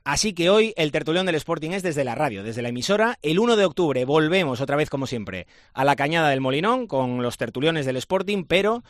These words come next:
esta gente también tiene que descansar un poco. Así que nosotros estamos en la radio, en la emisora, y lo que no va a fallar va a ser el tertulión. Este martes viene con el regreso al trabajo del Sporting y del Oviedo, después del derbi,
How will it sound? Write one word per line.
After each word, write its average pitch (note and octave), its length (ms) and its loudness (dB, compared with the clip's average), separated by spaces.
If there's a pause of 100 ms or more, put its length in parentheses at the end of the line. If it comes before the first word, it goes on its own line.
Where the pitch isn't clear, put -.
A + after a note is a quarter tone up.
(240)
esta G#2 140 -14
gente A#2 200 -6
también G#2+ 220 -8
tiene G#2+ 160 -10
que G2+ 60 -12
descansar F2+ 360 -10
un F2+ 80 -12
poco. E3+ 320 -6 (240)
Así G#2+ 220 -6
que B2+ 80 -2
nosotros A#2 480 -6
estamos F#2+ 460 -12
en C4 160 2
la A3 100 4
radio, G3+ 540 0
en D#3+ 160 -2
la D#3+ 100 2
emisora, F3+ 560 0 (420)
y F#3 140 -2
lo E3+ 140 4
que C#3 120 0
no D#3+ 120 2
va E3+ 80 6
a - 20 -2
fallar D3+ 300 0
va C3 40 -2
a B2 40 -4
ser D#3 140 -4
el B2+ 280 -2
tertulión. G#2 500 -10 (440)
Este B3 240 2
martes A#3 280 0
viene A3+ 180 0
con G3 160 0
el F3 80 0
regreso D#3 380 -2
al G3+ 60 0
trabajo C#3+ 280 2
del C3 120 0
Sporting A#3 360 -2
y A3+ 80 -2
del D#3+ 140 2
Oviedo, C#3+ 320 0
después E3 320 -4
del D#3+ 160 0
derbi, F2 320 -6